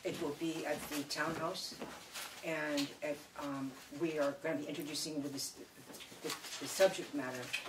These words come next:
with four speakers, um, who will in fact be taking one month, January through April.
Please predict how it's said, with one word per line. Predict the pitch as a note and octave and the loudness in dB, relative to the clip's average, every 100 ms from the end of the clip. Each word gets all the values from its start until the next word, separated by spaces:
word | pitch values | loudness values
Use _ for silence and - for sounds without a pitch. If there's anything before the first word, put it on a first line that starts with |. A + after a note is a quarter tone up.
| - - | -6 -4
with | D#3+ D#3+ | -2 -2
four | - - D#3 | -2 2 2
speakers, | - E3 D#3+ G#3 G#3 - - - - - - - | 2 -2 -4 -4 -4 -6 -10 -14 -14 -16 -8 -2
um, | D#3+ D3 C#3 | 0 0 0
who | - F3+ | 4 4
will | E3 D#3+ | 6 2
in | D#3 | 0
fact | F3 D3+ D3 - | 0 0 0 -6
be | D3+ C#3+ | -6 -4
taking | - - - C#4 | -4 -4 -2 0
one | C4+ D#4 D#4 | 0 0 0
month, | D4+ C#4+ - - | -2 -2 -8 -6
January | D#3+ D3 C#3+ C#3+ | 2 2 4 0
through | - B2+ | -2 -2
April. | D#3 D#3 C#3+ B2 | 0 0 -2 -4